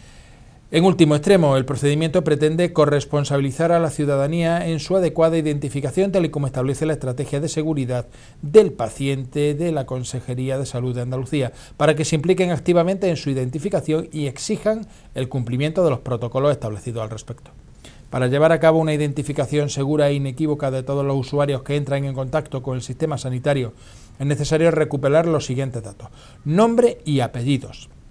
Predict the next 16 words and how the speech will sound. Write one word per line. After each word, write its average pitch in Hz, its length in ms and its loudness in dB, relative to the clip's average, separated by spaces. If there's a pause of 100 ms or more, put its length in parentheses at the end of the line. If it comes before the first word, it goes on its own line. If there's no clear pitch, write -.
(180)
fecha 214 640 2
de 139 360 -2
nacimiento, 135 880 -2 (440)
número 165 420 4
único 135 460 0
de 117 100 -6
historia 131 380 -4
de 123 80 -6
salud 151 360 0 (760)
y 143 100 0
D 147 120 6
N 131 140 2
I, 220 240 0 (500)
nif 170 420 2 (240)
o 113 120 -6
nie 214 380 0